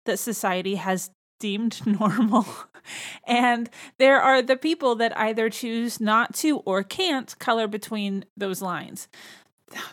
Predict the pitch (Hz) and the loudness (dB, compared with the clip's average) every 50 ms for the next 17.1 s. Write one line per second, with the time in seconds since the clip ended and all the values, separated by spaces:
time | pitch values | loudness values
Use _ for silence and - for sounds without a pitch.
0 | - _ _ _ _ - 330 _ - - - - - 240 233 - - 220 190 - | -20 _ _ _ _ -20 -20 _ -16 -16 -12 -6 -2 -2 -2 0 -2 -6 -6 -8
1 | - _ _ _ _ - 240 233 240 262 269 254 - 294 277 269 - 269 247 240 | -12 _ _ _ _ -2 2 4 4 4 2 2 2 2 2 2 0 -2 0 4
2 | 247 254 262 - - 160 151 - 170 160 165 175 175 - - - _ - 208 208 | 4 4 4 2 -4 -12 -8 -4 -4 -4 -4 -4 -8 -10 -16 -16 _ -2 0 0
3 | - 220 202 208 185 170 - 175 - 180 - - 269 254 254 - - - - - | 0 0 0 0 -2 -2 -4 -8 -10 -2 6 6 6 6 6 0 -10 -20 -20 -20
4 | - _ - 226 285 302 330 320 - 330 330 294 254 240 233 240 247 247 240 233 | -20 _ 2 6 10 10 10 10 8 2 2 4 4 4 4 4 4 2 0 0
5 | 233 220 - - 196 220 220 240 247 - 240 220 214 214 214 220 214 - - 202 | -2 -2 -4 -4 0 0 0 0 0 -2 -2 -2 -2 -2 -2 -2 -2 -2 0 0
6 | 190 196 214 220 - - 339 311 277 220 175 151 151 170 - - - - 196 180 | 0 2 0 0 0 0 2 2 2 2 0 -2 -6 -10 -14 -16 -10 -8 -8 -8
7 | - - 185 180 180 - - 220 220 202 226 226 220 - 247 254 254 - - 247 | -4 0 0 0 0 0 -4 -4 -2 -2 -2 -2 0 2 2 2 2 0 0 0
8 | 214 196 175 - - - - - - - _ _ _ _ _ _ _ _ - - | 0 0 0 -2 -6 -10 -20 -20 -20 -20 _ _ _ _ _ _ _ _ -8 -4
9 | - - 262 262 254 226 233 - - _ - - 269 262 262 - 277 277 294 247 | 2 4 4 4 4 2 -2 -8 -10 _ -4 -2 -2 -2 0 -2 -2 -2 0 0
10 | 285 277 277 277 269 262 247 247 220 254 247 - - - - 320 311 285 254 226 | 2 2 2 2 2 0 -2 -2 -2 -4 -4 -6 -6 -2 0 2 2 4 2 2
11 | 220 214 - - 247 233 220 208 208 202 233 214 - - 214 208 214 214 220 226 | 0 -2 -2 -2 -2 -2 0 -2 -4 -4 -4 -6 -4 -4 -2 -2 -2 -2 -2 0
12 | 226 233 220 185 - - - 269 269 262 269 269 269 262 - - - - - 262 | 2 2 2 0 0 -4 -2 0 0 2 2 2 0 -2 -4 -6 -6 -2 0 0
13 | 254 277 269 269 285 269 233 - - 285 285 294 254 226 202 180 170 - - 226 | 2 4 4 4 4 4 2 0 2 4 4 6 4 2 0 -2 -4 -6 -6 -8
14 | 226 - 269 294 285 - 294 285 277 277 277 - - - - - 285 277 294 285 | -6 -4 -6 -6 -4 -2 -2 -2 -2 -2 -4 -4 -6 -4 2 6 6 6 6 4
15 | - 254 220 196 190 175 180 214 220 214 254 277 262 269 214 - 254 247 262 262 | 0 -4 -2 -2 -2 2 2 2 2 4 2 0 0 0 0 2 4 6 6 6
16 | 254 226 240 240 226 247 214 247 208 233 240 233 - - 269 269 - - 190 170 | 4 4 0 -2 -2 -2 -4 -2 -2 -2 -2 -4 -4 -6 -8 -8 -6 -6 -8 -10
17 | 170 | -10